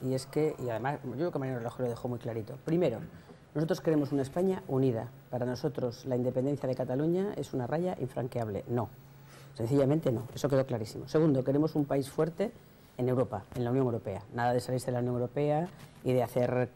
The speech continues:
mm, a-, barbaridades, es decir, que experimentos con gaseosa, cero. En nuestro caso, nada. Además, dejamos claro también una cosa,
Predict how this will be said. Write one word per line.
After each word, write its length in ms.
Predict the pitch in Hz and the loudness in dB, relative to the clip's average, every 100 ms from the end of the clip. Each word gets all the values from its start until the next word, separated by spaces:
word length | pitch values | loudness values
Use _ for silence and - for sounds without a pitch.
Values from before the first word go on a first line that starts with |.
| - | 0
mm, 480 | 127 127 127 127 | 2 4 4 2
a-, 440 | 123 123 117 117 113 | 2 0 0 0 0
barbaridades, 720 | 123 120 123 123 127 139 151 | 0 0 2 2 4 6 4
es 60 | 147 | 2
decir, 180 | 127 135 | 0 0
que 60 | 135 | -2
experimentos 560 | - 123 151 165 175 | -2 2 2 2 0
con 140 | 147 139 | 0 -2
gaseosa, 460 | 127 170 165 190 - - | 0 0 0 -2 -4 -4
cero. 280 | 131 107 - - | -2 -2 -8 -6
En 60 | |
nuestro 240 | 120 120 123 | -4 -4 -2
caso, 340 | 165 - - - | -4 -4 -8 -4
nada. 320 | 123 104 - - - - - - - - - - - - | -4 -4 -8 -18 -20 -20 -20 -20 -20 -20 -20 -20 -20 0
Además, 260 | 156 185 196 | 4 6 4
dejamos 300 | 165 185 185 | 4 2 4
claro 200 | 190 175 | 2 4
también 260 | 165 175 | 6 6
una 100 | 151 | 4
cosa, 240 | 131 170 | 2 -2